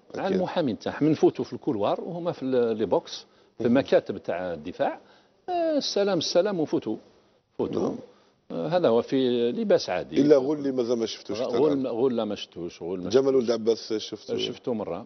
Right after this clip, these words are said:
Speaker 2: كيفاش
Speaker 1: شفته.
Speaker 2: ال-، ال-، ربما يقولوا أنه كان مريض جدًا
Speaker 1: آه،
Speaker 2: مؤخرًا؟
Speaker 1: كان شوي تعبان، المرة اللي شفتو فيها كان شوي تعبان.
Speaker 2: نعم، إذا سألتك على بهاء الدين طليبة.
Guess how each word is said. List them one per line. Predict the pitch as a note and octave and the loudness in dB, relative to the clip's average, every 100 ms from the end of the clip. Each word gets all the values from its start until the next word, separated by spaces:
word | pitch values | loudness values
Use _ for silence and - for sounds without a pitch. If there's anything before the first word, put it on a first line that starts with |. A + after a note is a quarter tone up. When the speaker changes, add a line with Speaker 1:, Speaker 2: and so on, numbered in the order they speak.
| - | -10
Speaker 2:
كيفاش | D#3 D3+ C#3+ | 0 2 2
Speaker 1:
شفته. | - A#2+ A2+ | 2 4 4
Speaker 2:
ال-، | G#2+ | 2
ال-، | G2 F#2 F2+ F2 F2+ F2 | 0 -2 -2 -2 -2 -2
ربما | F#2+ F#2+ G2 G2 G2 - _ _ _ - | -4 -2 -4 -2 -4 -6 _ _ _ -2
يقولوا | - B2+ A2 | 4 6 6
أنه | A2+ | 2
كان | G#2+ A2 | -2 -4
مريض | G#2+ G#2 G2+ F#2+ | -2 0 0 -2
جدًا | F#2 E2 F#2+ F#2 | -8 -8 -6 -4
Speaker 1:
آه، | F#2 | -2
Speaker 2:
مؤخرًا؟ | - - C4 B2+ - | 0 0 0 0 -2
Speaker 1:
كان | - D3 | -4 -6
شوي | - E3 | -4 -6
تعبان، | - A#2 C3 G#2+ | -6 -4 -2 -2
المرة | F#2+ G#2+ A#2 B2+ | -2 -2 -2 -2
اللي | B2 | -2
شفتو | - - | -2 -2
فيها | B2+ E3+ | 0 0
كان | D3+ D#3+ | -2 -4
شوي | - C3+ | -4 -4
تعبان. | - D2+ D#2 - | -4 -6 -8 -4
Speaker 2:
نعم، | F#2+ A2 | 0 4
إذا | C3+ | 4
سألتك | C3+ C#3+ - | 4 0 2
على | A2+ G#2 | 2 4
بهاء | G2 | 2
الدين | F#2+ F#2 F2+ | 0 -2 -4
طليبة. | F#2+ E2 | -4 -4